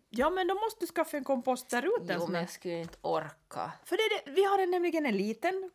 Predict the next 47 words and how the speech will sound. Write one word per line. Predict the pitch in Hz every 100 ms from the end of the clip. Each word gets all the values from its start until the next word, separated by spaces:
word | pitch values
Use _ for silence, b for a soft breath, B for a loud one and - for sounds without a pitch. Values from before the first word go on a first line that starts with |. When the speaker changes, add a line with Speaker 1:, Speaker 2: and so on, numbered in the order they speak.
| _
Speaker 1:
låda, | 285 311 320 349 381
eller | 262 208
en | 208
sån |
här | 233
hink, | 254 349 349 -
jättefin, | 330 330 277 254 349
som | 370 262
det |
står, | 240 - 208
du | 202
vet, | 175 175
så | 190
här |
bio | 170 180 180 190 180
och | 165 151
någonting | 147 170 151
på. | 175
Speaker 2:
Mm. | 180 180 170 180 b b
Speaker 1:
Och | -
den | 302 415
har | 453 427
jag | 427 466
utanför | 294 226
stugdörren, | - 214 196 185 180 170
och | -
dit | 247 339
går | 349
jag | 359
och | 403
pytsar | 269 240 - 214
iväg | 180 165
det | 165
där. | 151 156
Speaker 2:
Mm. | 180 185 160 151 214 - _
Speaker 1:
Sen | - 311 359
knatar | 285 311 320 381 381
jag | 330
iväg | 262 269 359 240
med | 208
det | 175
till | 180 240
den | 254
stora | - 370 392 175
komposten. | 170 190 185 185 180 - 185 185 -
Speaker 2:
Mm. | - 165
Speaker 1:
Halleluja. | 233 247 311 320 311 202 160 175